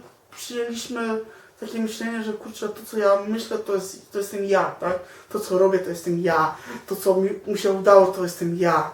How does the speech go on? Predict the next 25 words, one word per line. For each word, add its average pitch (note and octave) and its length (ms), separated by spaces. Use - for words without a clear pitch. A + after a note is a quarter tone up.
Nie, G3 240
to F#3 140
nie G3 80
jesteś G3+ 260
ty, F#3 300
to G#3 120
ci - 160
się G#3 100
przydarzyło, G3 800
tak? F3 240
Przydarzyło, A3+ 560
bo A3 180
nie C4+ 180
wiem, A3 200
może A3 220
miałeś G#3+ 280
szczęście, G#3+ 520
może G#3 320
faktycznie, G#3 460
e, F#3 1000
masz G#3 160
jakieś G3 260
zdolności, A3 440
ale F4+ 160
to F#4 180